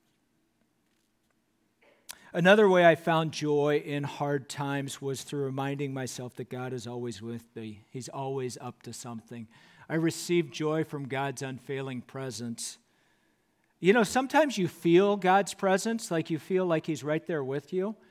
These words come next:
Uh, but lots of times we don't. We just trust that he's with us. Like, I know that God is always with me.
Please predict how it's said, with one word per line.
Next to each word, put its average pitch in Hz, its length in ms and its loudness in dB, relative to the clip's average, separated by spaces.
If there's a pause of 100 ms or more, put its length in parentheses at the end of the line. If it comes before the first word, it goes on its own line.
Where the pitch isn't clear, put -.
(640)
Uh, 165 80 -4
but 185 140 4
lots 214 280 6
of 311 120 -6
times 185 280 0
we 160 140 0
don't. 175 340 0
We 180 120 -2
just 190 300 0
trust - 560 0 (100)
that 143 160 -2
he's 131 200 -10
with 120 280 -10
us. 110 200 -10 (240)
Like, 165 220 2
I 165 140 4
know 165 500 4
that 135 240 -4
God 131 300 -2
is 123 260 -10
always 117 460 -8
with 127 260 -12
me. 113 200 -10